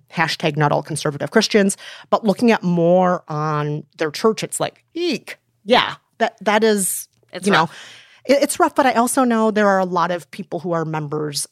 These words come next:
Speaker 1: of churches where they agree with some of the stuff and disagree with other stuff. I'm not sure have, if Chip and Joanna have spoken out against
Speaker 2: I saw in
Speaker 1: their
Speaker 2: the Facebook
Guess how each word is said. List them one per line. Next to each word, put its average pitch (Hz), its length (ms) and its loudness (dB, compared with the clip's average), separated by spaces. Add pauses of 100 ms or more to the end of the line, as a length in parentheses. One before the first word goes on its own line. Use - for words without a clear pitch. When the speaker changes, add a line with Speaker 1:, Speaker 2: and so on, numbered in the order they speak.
Speaker 1:
of 147 520 -2 (280)
churches 180 400 2
where 170 120 2
they 165 180 2
agree 156 280 0
with 156 160 -2
some 294 180 2
of 262 100 4
the 262 100 4
stuff - 280 -2
and 180 120 -2
disagree 156 400 -6
with 147 160 -8
other 233 180 4
stuff. 220 260 0 (380)
I'm 277 160 -2
not 330 220 -2
sure 285 420 2
have, 202 260 0 (520)
if - 260 -2 (140)
Chip - 160 -2
and 214 160 4
Joanna 185 400 2
have 165 340 0 (100)
spoken - 540 -2 (100)
out 175 320 0
against 156 300 -10 (120)
Speaker 2:
I 302 200 0
saw 254 200 4
in 277 40 -4
Speaker 1:
their 277 100 0
Speaker 2:
the - 60 -10
Facebook 233 400 0